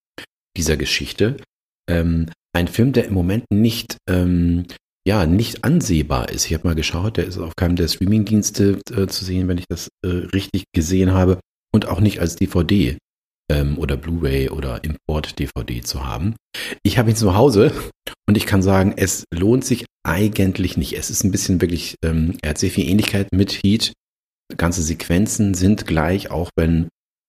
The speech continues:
äh, das Ende anders ist, sowohl für Vincent Hanna und seine Frau als auch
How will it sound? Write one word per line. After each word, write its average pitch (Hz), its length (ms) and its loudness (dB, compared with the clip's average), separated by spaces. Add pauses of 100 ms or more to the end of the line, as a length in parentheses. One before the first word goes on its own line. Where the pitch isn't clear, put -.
(140)
äh, 78 260 2
das 73 260 -2
Ende 107 320 -2
anders 92 340 2
ist, 92 220 -2
sowohl 87 300 0
für 78 420 2
Vincent 82 360 0
Hanna 80 360 0
und 76 100 0
seine 73 220 0
Frau 78 320 -4
als 78 280 -2
auch 71 140 -6